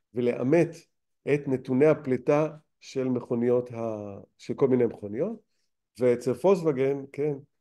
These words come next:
אה, כן, אחד הסטודנטים, אה, מספר, "We are going to be the first guys to test diesel cars on the road."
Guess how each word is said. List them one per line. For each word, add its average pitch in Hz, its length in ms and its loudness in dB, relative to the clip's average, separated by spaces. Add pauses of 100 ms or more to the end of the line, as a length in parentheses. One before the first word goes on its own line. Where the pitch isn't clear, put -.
(360)
אה, 107 840 -4 (1120)
כן, 123 200 2
אחד 110 300 -2
הסטודנטים, 123 640 0
אה, 110 120 -4
מספר, 135 540 0 (540)
"We 117 40 -10
are 120 220 4
going 151 300 4
to 135 40 -10
be 127 220 -6
the 123 140 -8
first 151 280 0
guys 147 320 4
to - 60 -8
test 151 360 -2
diesel 151 380 -4
cars 147 240 2
on 135 240 -2
the 120 60 -4
road." 113 260 -4